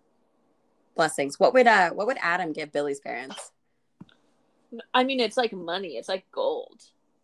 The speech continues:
Speaker 1: <sighs> God,
Speaker 2: It
Speaker 1: I don't
Speaker 2: has
Speaker 1: know.
Speaker 2: to have, like, s-, like, so basically, because, like, my dad, my dad has a son. So, so let's just pretend that, like, we Hilberts are in the B C.
Speaker 1: Yes, perfect.
Speaker 2: He had, my dad had a son.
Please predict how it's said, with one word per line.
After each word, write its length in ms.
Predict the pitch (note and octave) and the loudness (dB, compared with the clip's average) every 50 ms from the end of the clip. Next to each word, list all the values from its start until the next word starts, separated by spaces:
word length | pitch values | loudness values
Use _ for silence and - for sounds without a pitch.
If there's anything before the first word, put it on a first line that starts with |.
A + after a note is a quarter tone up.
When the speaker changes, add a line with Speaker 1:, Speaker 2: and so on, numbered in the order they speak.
| _ _ - | _ _ -18
Speaker 1:
<sighs> 560 | - - - - - - _ _ _ _ _ | -16 -16 -16 -16 -18 -20 _ _ _ _ _
God, 100 | - - - - - - - | -20 -20 -20 -20 -18 -12 -8
Speaker 2:
It 60 | G3+ | -4
Speaker 1:
I 40 | - | -2
don't 80 | - | 0
Speaker 2:
has 100 | G3 F#3+ | 0 0
Speaker 1:
know. 40 | G3+ G3+ | -2 -4
Speaker 2:
to 100 | - A#3+ | -4 -4
have, 140 | A#3 A3 | -4 -4
like, 160 | G#3 G3+ - - | -6 -10 -14 -16
s-, 280 | _ - _ _ _ - | _ -20 _ _ _ -12
like, 240 | F#3 F#3 E3+ D3 _ _ _ _ _ _ _ _ _ _ _ _ _ _ _ _ _ _ _ _ _ _ _ _ _ _ _ | -10 -10 -10 -12 _ _ _ _ _ _ _ _ _ _ _ _ _ _ _ _ _ _ _ _ _ _ _ _ _ _ _
so 220 | _ - A#3+ A3 | _ -12 -10 -10
basically, 640 | G#3 G3+ F#3 F3+ G3 G3+ - B3+ B3+ C4 B3+ C4 B3+ | -8 -8 -10 -10 -10 -12 -16 -18 -14 -14 -14 -14 -14
because, 540 | A#3 A3 - _ A3+ A3+ G#3 G3 G3+ G3 - | -16 -18 -18 _ -10 -8 -8 -8 -12 -14 -12
like, 240 | G#3+ G3 F#3 F3+ - | -12 -12 -12 -12 -14
my 180 | A3 G#3 G#3 G3 | -16 -16 -16 -14
dad, 300 | - F#3+ D#3+ C3 E3+ F#3 _ _ _ _ F3+ | -14 -16 -16 -16 -16 -20 _ _ _ _ _
my 120 | G3+ G3+ F#3+ | -16 -14 -12
dad 180 | F#3+ F#3 F#3+ | -12 -14 -14
has 340 | G3+ - - F3 E3 E3 E3+ | -14 -14 -12 -10 -10 -12 -12
a 80 | F#3+ F3+ | -16 -20
son. 580 | _ - F#3 D#3 D3 D3 E3 F3+ A3 C4+ D#4 - _ _ _ _ _ _ _ _ _ _ _ _ _ | _ -16 -14 -12 -12 -12 -14 -14 -16 -18 -20 -20 _ _ _ _ _ _ _ _ _ _ _ _ _
So, 280 | _ - - - D#4 A#3 - | _ -16 -12 -10 -10 -10 -12
so 180 | C4 - C#4+ C4 | -2 2 4 4
let's 180 | C4 C4+ C4+ | 4 2 0
just 220 | - G4+ F#4 - - | -2 -6 -6 -4 -4
pretend 380 | D#4 C4+ - A3+ G3+ F3+ F#3 | -4 -2 -2 -2 -4 -4 -4
that, 120 | F#3 E3+ C3+ | -6 -4 -4
like, 220 | E3 E3 E3 - _ _ _ - | -4 -4 -4 -6 _ _ _ -8
we 220 | F#3+ F#3 F#3 F3+ | -6 -6 -4 -4
Hilberts 440 | F#3+ F3+ F3 F3 F#3 F3+ E3 - - | -6 -6 -6 -6 -6 -6 -8 -8 -10
are 80 | G#3 | -14
in 140 | F3 E3+ D#3+ | -14 -14 -16
the 120 | E3 E3+ - | -16 -16 -14
B 200 | - D#3+ D3 F#3+ | -14 -14 -14 -14
C. 300 | - - - - - - _ _ _ _ _ _ _ - | -14 -16 -16 -16 -16 -20 _ _ _ _ _ _ _ 0
Speaker 1:
Yes, 260 | B3 F#3+ - - - - | 2 2 2 2 -4 -2
perfect. 380 | - - D3 - - - - - _ _ _ _ _ _ | 0 0 0 0 -2 -12 -16 -18 _ _ _ _ _ _
Speaker 2:
He 120 | _ - B3 | _ 0 0
had, 140 | B3 B3 A#3+ _ | 0 0 0 _
my 140 | G3+ A3+ A3 | -8 -8 -6
dad 280 | A3 A#3 B3+ D4+ D#4+ C#4+ | -4 -4 -6 -6 -6 -10
had 200 | B3+ A#3 A3 A3 | -12 -12 -12 -12
a 60 | A3 | -16
son. 360 | - - - G#3+ G#3 A3 A3+ | -18 -16 -16 -18 -18 -20 -20